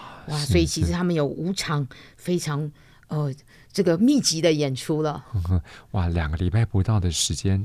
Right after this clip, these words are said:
Speaker 2: 包括一个礼拜的集训，
Speaker 1: 是。
Speaker 2: 然后将近五场到六场的巡回演出。所以对这些年轻演奏家来讲，您觉得巡回演出对他们音乐训练有哪些帮助？
Speaker 1: 呃，巡回演出其实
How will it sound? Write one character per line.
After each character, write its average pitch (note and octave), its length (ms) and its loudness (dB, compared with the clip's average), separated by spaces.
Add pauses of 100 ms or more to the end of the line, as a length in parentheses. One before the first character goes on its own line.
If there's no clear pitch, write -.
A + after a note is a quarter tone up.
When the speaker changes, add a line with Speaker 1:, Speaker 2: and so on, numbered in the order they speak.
Speaker 2:
包 G#2 80 -4
括 G2+ 200 0 (120)
一 E3 180 0
个 G#2+ 140 6
礼 D2+ 140 2
拜 F2+ 180 0
的 D#2+ 100 -4
集 E2 320 -6
训， E2 320 -2 (140)
Speaker 1:
是。 - 120 -4
Speaker 2:
然 F#3+ 100 4
后 F#3+ 60 4
将 D3+ 220 2
近 G#2+ 200 0 (120)
五 F2+ 220 -4
场 D2+ 260 -8
到 D#2+ 140 -6
六 A2 180 0
场 - 220 -8
的 D2+ 120 -8
巡 - 220 -6
回 F2+ 140 0
演 D#2 160 -2
出。 F2 200 -4 (380)
所 - 140 4
以 B2+ 40 6
对 D3 160 4
这 C3 140 0
些 C3 160 4
年 G2+ 260 4
轻 B2 220 2
演 D#2+ 160 2
奏 F2 140 0
家 D#2+ 160 -2
来 D2+ 180 -2
讲， D2 200 -8 (420)
您 C3+ 180 6
觉 C#3 100 2
得 A#2+ 100 4
巡 A#2 220 0
回 A#2+ 160 4
演 F#2 160 2
出 F#2 400 0
对 A2 140 2
他 F2+ 100 -4
们 F2+ 180 -2
音 A#2+ 180 4
乐 G#2+ 120 6
训 G2 280 2
练 E2 140 4
有 D#2 120 2
哪 D2 180 -6
些 - 240 -6
帮 D#2 220 -6
助？ D#2+ 160 -4 (680)
Speaker 1:
呃， G#3+ 360 0
巡 B3 240 -4
回 C#4+ 160 0
演 D#3+ 220 2
出 F3 300 -2
其 D#3+ 240 -6
实 D3 420 -4